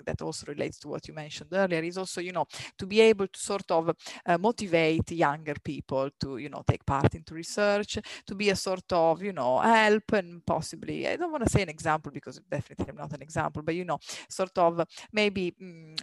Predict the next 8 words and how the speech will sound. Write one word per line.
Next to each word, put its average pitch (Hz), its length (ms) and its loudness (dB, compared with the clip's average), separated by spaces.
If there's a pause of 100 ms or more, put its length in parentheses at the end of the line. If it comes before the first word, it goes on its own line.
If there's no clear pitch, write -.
support 185 680 4
and, 170 540 0
uh, 143 640 -4 (280)
uh, 156 420 -4 (120)
yeah, - 380 -6
uh, 175 300 -8
try 170 160 0 (120)
to, 151 280 -8